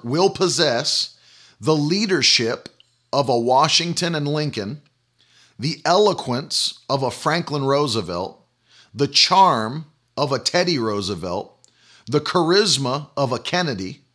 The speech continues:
the popularity of an Ike, the political savvy of a Johnson, and the intellect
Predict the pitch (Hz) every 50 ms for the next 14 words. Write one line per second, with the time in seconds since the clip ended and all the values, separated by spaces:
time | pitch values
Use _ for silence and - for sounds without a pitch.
0 | _ _ _ _ _ _ - - 147 143 - - 175 185 196 190 - 175 175 170
1 | 170 160 156 147 135 113 104 104 120 143 - - - 135 139 120 127 113 - 120
2 | 131 139 165 180 - - - _ _ _ _ _ _ - _ _ _ - 147 147
3 | - - 170 156 165 190 208 208 196 - 175 160 - - - 170 156 170 175 170
4 | 165 180 - 131 139 120 131 120 107 101 143 147 151 151 143 - - 104 90 95
5 | 131 135 _ _ _ _ _ _ _ _ _ _ - 147 151 143 131 139 113 123
6 | - 180 202 208 196 - 143 123 107 104 104 101 - - - -